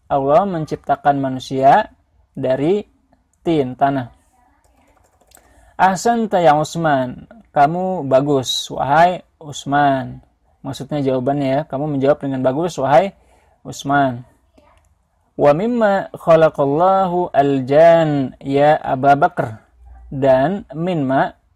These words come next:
ini sebenarnya ada nunnya, ya, cuma disambung. "Wa mimma," dan dari apa Allah menciptakan al-jan, jan itu jin. "Ya Aba Bakar, wahai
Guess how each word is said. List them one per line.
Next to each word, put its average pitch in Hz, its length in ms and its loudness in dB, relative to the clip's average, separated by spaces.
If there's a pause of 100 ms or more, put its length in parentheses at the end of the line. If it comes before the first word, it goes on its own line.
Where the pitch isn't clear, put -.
(160)
ini 170 160 -6
sebenarnya 180 400 -2
ada 175 80 0
nunnya, 170 400 0
ya, - 80 -2
cuma 156 160 -6
disambung. 135 480 -6 (560)
"Wa 143 160 2
mimma," 156 560 -2
dan 165 320 -2
dari 156 160 2
apa 139 560 2
Allah 151 320 0
menciptakan 160 720 -2
al-jan, 151 880 0
jan 147 160 2
itu 151 320 -4
jin. 135 320 -4 (560)
"Ya 160 240 2
Aba 151 240 4
Bakar, 143 400 -2
wahai 170 400 0